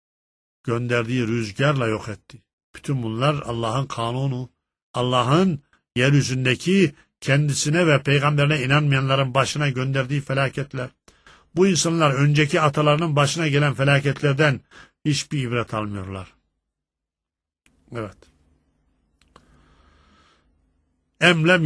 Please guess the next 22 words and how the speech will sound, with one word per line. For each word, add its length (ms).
يَعْرِفُوا 840
رَسُولَهُمْ 1000
فَهُمْ 260
لَهُ 100
مُنْكِرُونَ. 520
Yoksa 360
peygamberlerini 840
henüz 300
tanımadılar 680
da 200
bu 100
yüzden 380
mi 80
onu 220
inkar 380
ediyorlar? 640
Evet. 200
Niçin 240
inkar 380
ediyor 280
bu 80
insanlar? 540